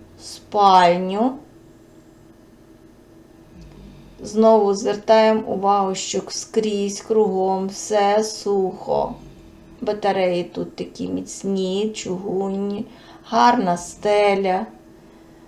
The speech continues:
Таке, таке враження, що просто пропилососити ці стіни і все буде добре.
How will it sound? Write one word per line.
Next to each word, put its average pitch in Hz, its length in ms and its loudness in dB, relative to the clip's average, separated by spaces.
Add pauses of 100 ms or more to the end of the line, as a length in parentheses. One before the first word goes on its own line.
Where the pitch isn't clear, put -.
(460)
Таке, 233 340 6
таке 247 300 8
враження, 233 500 6
що 214 260 0
просто 220 360 4
пропилососити 220 1200 4
ці 233 260 -6
стіни 226 580 -2
і 185 80 -6
все 226 300 4
буде 208 360 0
добре. 196 600 0